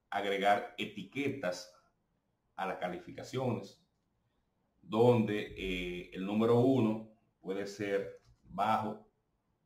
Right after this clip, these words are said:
el número dos puede ser bueno y el tres puede ser excelente.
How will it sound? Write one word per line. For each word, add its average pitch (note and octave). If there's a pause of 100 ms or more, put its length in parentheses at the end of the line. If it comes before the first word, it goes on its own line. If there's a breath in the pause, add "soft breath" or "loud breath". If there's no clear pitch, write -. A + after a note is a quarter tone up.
(3750)
el F#2
número G2
dos G2+
puede G2
ser F#2
bueno A#2+ (1120)
y C3
el C#3+
tres B2
puede A2
ser G2
excelente. F2+